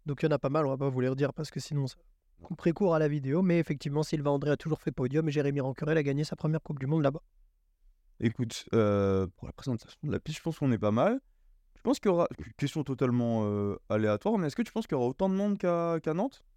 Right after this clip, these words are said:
Speaker 1: En termes de public,
Speaker 2: Ouais.
Speaker 1: et cetera ? Bah, je me dis qu'il y en aura plus parce que c'est, euh, des championnats du monde de cyclisme. Là, nous, Nantes, c'était un événement vraiment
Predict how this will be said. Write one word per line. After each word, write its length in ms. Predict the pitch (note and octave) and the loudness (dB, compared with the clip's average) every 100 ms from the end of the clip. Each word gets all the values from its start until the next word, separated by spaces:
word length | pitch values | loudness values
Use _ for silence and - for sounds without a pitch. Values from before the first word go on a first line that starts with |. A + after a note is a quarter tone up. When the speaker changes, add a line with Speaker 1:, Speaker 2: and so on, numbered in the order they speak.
| _ - _ | _ -20 _
Speaker 1:
En 80 | G#3 | -2
termes 160 | G3 G3+ | 2 2
de 80 | G#3 | 2
public, 360 | A#3+ G#3+ B3+ | 0 0 0
Speaker 2:
Ouais. 60 | B3 | 0
Speaker 1:
et 40 | |
cetera ? 360 | G3+ B3 B3 C#4 - _ _ | -2 -2 -2 -4 -10 _ _
Bah, 120 | G3 G#3 | 2 2
je 80 | |
me 80 | A#3 | 4
dis 100 | B3+ | 2
qu'il 120 | C#4 | 2
y 40 | G#3+ | 2
en 20 | |
aura 220 | G#3+ G#3 | 4 2
plus 380 | - C4 F#4 - | 2 0 0 -2
parce 260 | - G3+ - | 0 0 0
que 140 | G3+ | -2
c'est, 320 | F#3 - G3 | 0 0 2
euh, 160 | F#3+ F#3 | 4 4
des 120 | F3+ | 4
championnats 500 | F#3 F#3+ - G3 G3 | 0 -2 0 2 2
du 140 | D#3 D#3+ | 0 -2
monde 320 | F3 F#3+ G3 | 0 2 2
de 100 | D#3+ | 0
cyclisme. 600 | - G#3 - D#4 - E3+ - _ _ _ | -2 -4 -2 -2 -2 -6 -8 _ _ _
Là, 220 | - G3 G#3 | 2 4 4
nous, 180 | A#3 | 4
Nantes, 240 | A3 A#3 A#3+ | 4 2 2
c'était 240 | F#3+ - | -2 0
un 120 | E3+ | 2
événement 400 | E3+ E3+ F3 F#3+ | 2 2 0 2
vraiment 360 | F3+ D#3+ E3+ E3+ | 0 0 -2 -4